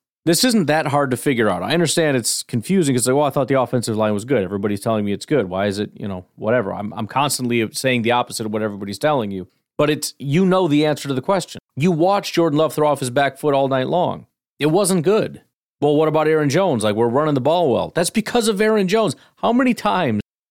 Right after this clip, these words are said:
I, at least on the live stream, maybe it's just me and some of the guys on the live stream who are noticing this, but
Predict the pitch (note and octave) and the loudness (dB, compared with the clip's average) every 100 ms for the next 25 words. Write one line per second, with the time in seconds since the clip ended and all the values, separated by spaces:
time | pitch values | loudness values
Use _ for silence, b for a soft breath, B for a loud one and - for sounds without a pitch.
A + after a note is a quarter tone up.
0 | _ D#3+ E3+ G3 B3+ B3+ G3 C#3+ C3+ D#3+ | _ 0 2 2 2 2 2 2 2 2
1 | D#3 C3+ A#2+ G2 G#2 D3+ D#3+ - C#3 - | 0 -2 -2 0 0 0 0 0 -4 -2
2 | A#2 C3+ D3 B2+ - C3 B2 B2+ B2 A#2+ | 0 2 2 2 0 0 2 2 2 0
3 | G#2 A#2+ C3 A2+ A#2+ G#2 A2 A2+ D3+ C3 | 0 2 0 -2 -2 0 0 0 0 0
4 | A#2 G#2+ G#2+ - G#2+ | -2 -2 -2 -2 -4